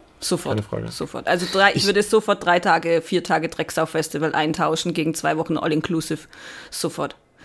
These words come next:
Speaker 2: Ich, ich hasse Urlaub am, am Strand. Muss jetzt, ich muss es jetzt gestehen, ich hasse Urlaub am Strand. Ich
Speaker 1: Ich
Speaker 2: hasse
Speaker 1: hasse
Speaker 2: Urlaub im
Speaker 1: Sand.
Speaker 2: Hotel. Das Sand ist okay, aber mich, mich nerven Leute im Hotel. Das ist für mich ganz schlimm,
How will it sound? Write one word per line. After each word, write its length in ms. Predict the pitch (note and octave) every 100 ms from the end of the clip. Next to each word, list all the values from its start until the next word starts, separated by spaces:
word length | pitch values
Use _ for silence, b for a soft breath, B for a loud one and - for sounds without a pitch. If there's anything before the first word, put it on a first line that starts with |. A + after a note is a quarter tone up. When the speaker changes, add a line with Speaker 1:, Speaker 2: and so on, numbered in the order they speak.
| B B B B
Speaker 2:
Ich, 240 | E3+ -
ich 180 | D3 -
hasse 220 | - D3+
Urlaub 300 | C3+ B2+ B2
am, 200 | A#2+ A2+ A#2
am 100 | A2+
Strand. 320 | - A2 A2+
Muss 80 | A#2+
jetzt, 180 | A#2
ich 120 | C3+ E3
muss 100 | D3
es 80 |
jetzt 160 | B2+ A#2+
gestehen, 300 | A#2+ B2 B2
ich 120 | A#2+
hasse 140 | A2+ -
Urlaub 220 | - -
am 80 | A2+
Strand. 260 | - A2+
Ich 100 | F#2+
Speaker 1:
Ich 60 | C#3
Speaker 2:
hasse 140 | F3+ C#3+
Speaker 1:
hasse 120 | -
Speaker 2:
Urlaub 100 | D3
im 40 | E3
Speaker 1:
Sand. 80 | C#3+
Speaker 2:
Hotel. 160 | F3 - B B B B B B
Das 100 | -
Sand 160 | D#3
ist 100 | D#3+
okay, 240 | B2 B2+ B2+
aber 220 | A#2 A#2
mich, 180 | C3+ -
mich 160 | D3+
nerven 320 | C#3+ C#3 D3+ C3
Leute 260 | B2+ D#3
im 140 | C#3 C3
Hotel. 300 | B2+ C3+ A#2+
Das 120 | A2
ist 120 | B2
für 60 | C3
mich 120 | C3
ganz 140 | A#2
schlimm, 300 | A#2 C3 A#2